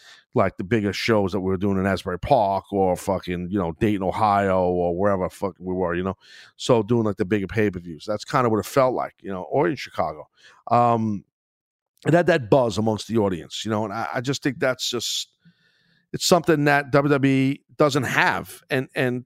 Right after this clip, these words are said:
frankly, they can't. And they can't have. It's, it's very difficult. Now,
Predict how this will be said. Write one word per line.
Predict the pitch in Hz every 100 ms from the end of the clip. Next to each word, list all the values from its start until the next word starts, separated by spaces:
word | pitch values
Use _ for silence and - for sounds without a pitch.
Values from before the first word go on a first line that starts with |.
| _
frankly, | - 139 220 185 139 131 -
they | 135
can't. | - 190 254 240 - - _ _ _ _ _ _ -
And | 143 139 131
they | 135
can't | - 196 240
have. | 135 - - -
It's, | - 123 -
it's | 139 -
very | 135 151
difficult. | 170 165 160 139
Now, | 156 151